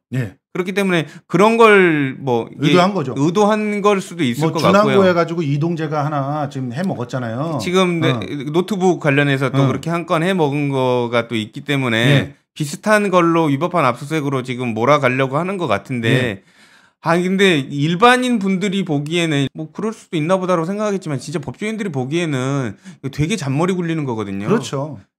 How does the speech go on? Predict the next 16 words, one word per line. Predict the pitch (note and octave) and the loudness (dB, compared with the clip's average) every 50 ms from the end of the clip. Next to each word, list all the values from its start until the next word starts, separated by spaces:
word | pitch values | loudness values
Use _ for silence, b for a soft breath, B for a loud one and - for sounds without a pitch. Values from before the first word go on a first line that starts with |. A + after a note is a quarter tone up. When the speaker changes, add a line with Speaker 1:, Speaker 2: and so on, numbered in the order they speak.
| _ | _
Speaker 2:
자-, | _ - - D#3+ E3+ - - - | _ 0 0 0 0 0 -4 0
Speaker 1:
역겨운 | C3+ D#3 C#3+ - - D#4 D#4+ D4+ | 0 2 2 2 2 2 2 2
Speaker 2:
자-, | C4+ | 2
Speaker 1:
거지, | F3+ C#3 C3 | 0 0 -2
솔직히. | C3+ - F#3+ F#3+ G#3+ D3+ G#2+ | -4 -8 -10 -8 -8 -8 -8
Speaker 2:
자기네들이 | - - D#3 E3 F3 G#3 B3+ C#4 C#4+ C#4+ B3 A#3 B3+ B3 A#3 G#3+ F#3+ F3+ | -4 -2 -2 -2 0 0 2 2 2 2 2 2 0 2 2 2 0 -2
시-, | - - - A#3 | -2 -4 -8 -8
솔직히 | A3+ - C4 A#3+ - A3+ A3 | -6 -6 -6 -6 -4 -2 0
한동훈 | A3+ A#3 A#3+ C4+ C4+ C4 | 0 0 0 0 -2 0
검사가 | B3+ A#3+ A3+ A3+ G#3 F#3+ | 0 2 2 4 4 4
일선 | E3 D#3 D#3+ E3 A3 A3 G3+ | 4 2 2 0 0 0 2
검사일 | F3+ G3 G3+ G3 A3 G#3+ G#3 F#3+ F#3 | 2 0 2 2 2 2 2 0 0
때 | F#3 E3+ D#3 D#3 | 0 0 0 2
압수수색 | - B2 C#3 C#3+ F#3 G3+ G3+ G#3 F#3+ E3+ | 2 0 -2 -2 -8 -6 -2 -2 -2 -2
집행 | - - D#3 - F#3 F3+ E3+ | -2 -10 -8 -4 -4 0 0
나가서 | D#3 D3+ D#3 D#3 D3+ D3 C3 A2 F#2+ | 2 2 0 0 2 0 0 0 -2